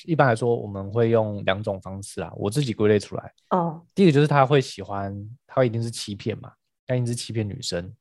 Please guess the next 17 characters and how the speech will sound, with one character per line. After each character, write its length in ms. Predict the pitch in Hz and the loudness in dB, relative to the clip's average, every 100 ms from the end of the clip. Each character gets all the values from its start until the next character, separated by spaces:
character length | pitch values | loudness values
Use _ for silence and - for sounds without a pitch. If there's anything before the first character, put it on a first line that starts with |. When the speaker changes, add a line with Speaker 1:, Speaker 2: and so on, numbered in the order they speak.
| - | -6
Speaker 1:
就 80 | 113 | -4
是 40 | |
欺 140 | - | -2
骗 180 | 113 113 | -2 0
自 60 | 113 | -2
己 60 | |
女 120 | 101 90 | -4 -6
朋 160 | 95 | -8
友 60 | 90 | -8
说 220 | - 92 | -4 -4
他 160 | - 95 | -4 -6
可 180 | - | 2
能， 140 | 202 170 | 2 2
Speaker 2:
嗯。 180 | - - _ _ _ _ _ - | -6 -14 _ _ _ _ _ -4
Speaker 1:
他 100 | 113 | -2
没 180 | 107 107 | 0 0
有， 220 | - | 0